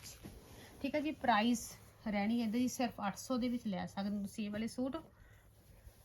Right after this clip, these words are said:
ਲਓ ਜੀ, ਇਸ ਤੋਂ ਅੱਗੇ ਆਉਣਾ ਜੀ ਪਾਊਡਰ ਬਲੂ ਕਲਰ। ਇਹ ਪਾਊਡਰ ਬਲੂ ਕਲਰ ਆਉਣਾ ਜੀ, ਸਿਰਫ ਦੇ ਰਹੇ ਹਾਂ ਪ੍ਰਾਈਸ ਤੁਹਾਨੂੰ ਅੱਠ ਸੌ ਰੁਪਏ ਇਹਨਾਂ ਸੂਟਾਂ ਦੀ,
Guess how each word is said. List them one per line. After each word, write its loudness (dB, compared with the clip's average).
ਲਓ -8
ਜੀ, -10
ਇਸ -4
ਤੋਂ 0
ਅੱਗੇ 0
ਆਉਣਾ 0
ਜੀ 0
ਪਾਊਡਰ 0
ਬਲੂ -2
ਕਲਰ। -4
ਇਹ 2
ਪਾਊਡਰ 0
ਬਲੂ -2
ਕਲਰ -4
ਆਉਣਾ -10
ਜੀ, -6
ਸਿਰਫ -2
ਦੇ 2
ਰਹੇ -2
ਹਾਂ -2
ਪ੍ਰਾਈਸ -2
ਤੁਹਾਨੂੰ -4
ਅੱਠ -6
ਸੌ -4
ਰੁਪਏ -4
ਇਹਨਾਂ 0
ਸੂਟਾਂ 0
ਦੀ, -4